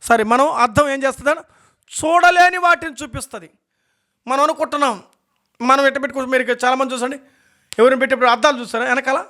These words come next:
కటింగ్ షాప్కి వెళ్ళి చూడండి, అన్ని ముందర అద్దాలవే కాదు, వెనక కూడా అద్దం ఉంటుంది. అంటే నీ ముందే కాదు, నీ వెనక కూడా చూసుకొని పెడుతున్నాడు వాడు. మీరు గమనించారు లేదో?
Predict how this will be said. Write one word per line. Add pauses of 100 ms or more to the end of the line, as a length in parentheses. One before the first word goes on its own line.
(580)
కటింగ్
షాప్కి
వెళ్ళి
చూడండి, (920)
అన్ని
ముందర
అద్దాలవే
కాదు,
వెనక
కూడా
అద్దం
ఉంటుంది. (480)
అంటే (240)
నీ
ముందే
కాదు,
నీ
వెనక
కూడా
చూసుకొని
పెడుతున్నాడు
వాడు. (1300)
మీరు
గమనించారు
లేదో?